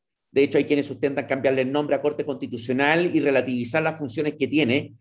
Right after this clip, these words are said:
con una composición distinta. Eh, ¿qué va a ocurrir con el Ministerio Público? Hay sectores dentro de la comisión que tienen una posición un tanto, se resisten a la consagración constitucional del Ministerio Público, son extremadamente críticos de la forma en que se ha desarrollado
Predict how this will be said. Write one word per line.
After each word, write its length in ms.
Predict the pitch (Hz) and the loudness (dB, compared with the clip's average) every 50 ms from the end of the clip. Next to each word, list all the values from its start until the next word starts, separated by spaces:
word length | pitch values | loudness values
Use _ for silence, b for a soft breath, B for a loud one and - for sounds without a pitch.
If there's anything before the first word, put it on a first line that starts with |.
| b b b | b b b
con 120 | - 135 | 0 2
una 140 | 147 151 131 | 4 4 4
composición 540 | 135 131 113 104 113 107 - - 135 127 123 | 4 0 -2 -4 -8 -10 -8 -6 -4 -4 -4
distinta. 720 | 123 - - - 247 180 131 113 110 95 80 - - b b b b b b b | -4 -4 -4 -2 0 0 0 -2 -4 -6 -6 -8 -10 b b b b b b b
Eh, 320 | - 113 113 110 110 110 110 | 2 4 6 6 6 6 4
¿qué 80 | 170 160 | 4 6
va 60 | 160 | 6
a 40 | 175 | 4
ocurrir 340 | 165 135 135 143 156 151 | 4 2 2 0 0 2
con 120 | 156 156 143 | 2 0 0
el 80 | 131 | 0
Ministerio 440 | 131 127 120 117 117 143 131 139 139 | -2 -4 -4 -4 -2 0 0 0 2
Público? 680 | 156 214 208 202 190 190 180 180 170 170 165 160 160 156 - | 2 2 2 4 2 2 0 -2 0 0 0 2 0 0 0
Hay 100 | 143 143 | -2 -2
sectores 580 | 139 - - - - - - 165 165 170 170 160 | -2 -4 -8 -10 -10 -4 0 2 4 4 4 2
dentro 280 | 160 160 160 160 165 156 | 0 -4 -6 -4 -4 -4
de 80 | 156 | -2
la 40 | 147 | -4
comisión 380 | 139 143 139 131 - 160 160 160 | -4 -6 -8 -8 -6 -8 -6 -4
que 100 | 156 147 | -2 0
tienen 200 | 147 147 147 147 | 0 0 0 2
una 120 | 143 135 | 0 0
posición 460 | 135 127 110 110 110 - 156 156 151 | 0 -2 -4 -6 -6 -2 0 0 0
un 160 | 151 147 117 | 0 -2 -2
tanto, 760 | - 147 151 147 - - 160 151 147 147 143 135 135 - B B B B B | 0 0 0 0 -2 0 4 6 6 6 6 6 4 0 B B B B B
se 160 | B - 156 | B -2 -2
resisten 580 | 127 135 113 - 262 262 240 - - - 143 127 | -2 -2 -2 -2 -2 -2 -2 -2 -2 0 0 2
a 60 | 123 | 2
la 100 | 120 117 | 0 0
consagración 540 | 120 117 113 123 117 110 113 110 - 147 143 | -2 -2 -4 -2 -2 -2 -2 -2 -4 -4 -4
constitucional 580 | - 143 - - 113 120 113 - 127 131 135 131 | -4 -4 -4 -4 -4 -4 -4 -2 -2 -2 0 0
del 120 | 139 131 | -2 -2
Ministerio 360 | 131 120 107 120 127 123 117 | -2 -2 -2 -2 -2 -2 0
Público, 320 | 123 131 143 143 143 143 120 | 0 0 0 0 0 -2 -4
son 160 | 143 151 147 | -4 -6 -6
extremadamente 580 | 139 - 135 131 135 139 143 139 135 - 127 110 | -6 -4 -4 -2 -2 -2 -2 -2 -2 -4 -4 -4
críticos 600 | 131 139 160 160 151 117 104 104 95 95 - - _ b b b b b b b | -4 -6 -6 -8 -10 -12 -10 -8 -8 -8 -8 -12 _ b b b b b b b
de 100 | b 120 | b 2
la 120 | 117 110 | 2 4
forma 260 | 113 143 147 139 151 | 4 2 2 4 2
en 80 | 151 151 | 0 -2
que 80 | 147 131 | -4 -6
se 220 | 107 - 131 123 | -2 0 2 2
ha 400 | 123 131 127 131 131 127 127 123 | 2 2 2 0 0 0 0 0
desarrollado 920 | 120 120 - 127 117 113 123 120 135 165 170 170 170 185 185 - - - | -2 -2 -2 -2 -2 0 0 2 2 4 4 6 4 4 2 -2 -10 -18